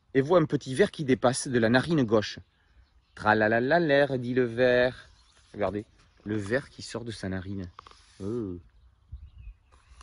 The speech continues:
Puis un deuxième ver, curieux, sort sa tête. Alors,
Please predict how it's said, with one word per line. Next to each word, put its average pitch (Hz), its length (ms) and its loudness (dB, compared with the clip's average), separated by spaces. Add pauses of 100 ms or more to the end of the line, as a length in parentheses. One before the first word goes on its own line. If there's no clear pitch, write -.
(1080)
Puis 254 380 -4
un 143 80 4
deuxième 196 520 6
ver, 135 440 4 (760)
curieux, 165 460 2 (460)
sort - 260 2
sa 170 140 4
tête. - 340 -4 (840)
Alors, 190 300 10